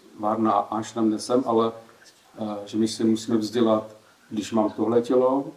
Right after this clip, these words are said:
a mám takovouhle karmu, to znamená, že já se v tom vzdělám, že jo, plním tu svoji povinnost a pak není otázka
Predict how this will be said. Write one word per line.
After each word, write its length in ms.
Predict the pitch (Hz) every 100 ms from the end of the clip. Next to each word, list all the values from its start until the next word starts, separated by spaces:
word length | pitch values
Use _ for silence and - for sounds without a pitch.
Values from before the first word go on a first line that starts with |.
| -
a 100 | 117
mám 220 | 104 101 98
takovouhle 420 | 98 110 113 117
karmu, 440 | 117 117 123 127 - - - -
to 60 | -
znamená, 480 | 110 110 110 107 107
že 200 | 104 104 101 107
já 180 | 104
se 140 | 101 -
v 20 |
tom 140 | 113
vzdělám, 460 | 101 - 104 110 117
že 60 | 110
jo, 80 |
plním 260 | 110 113 110
tu 80 | 110
svoji 220 | - 113
povinnost 520 | 110 107 107 120 123
a 40 | 110
pak 160 | 110
není 160 | 110 113
otázka 680 | - 107 107 - - 110